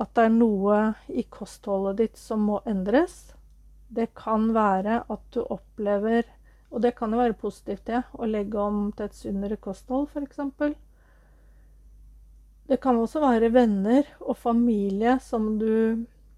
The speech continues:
føler behov for å skjerme deg fra, og som du ikke lenger føler den samme tilknytningen til lenger.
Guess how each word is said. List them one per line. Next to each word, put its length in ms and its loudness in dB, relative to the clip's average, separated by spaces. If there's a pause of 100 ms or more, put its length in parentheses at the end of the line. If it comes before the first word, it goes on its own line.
(400)
føler 320 2
behov 400 -6
for 220 -4
å 80 -4
skjerme 500 -4
deg 240 -10
fra, 220 0 (1080)
og 160 -2
som 220 -2
du 80 2
ikke 260 0
lenger 400 0 (140)
føler 420 2
den 160 -4
samme 320 -4
tilknytningen 1300 -6 (180)
til 240 -6
lenger. 320 -2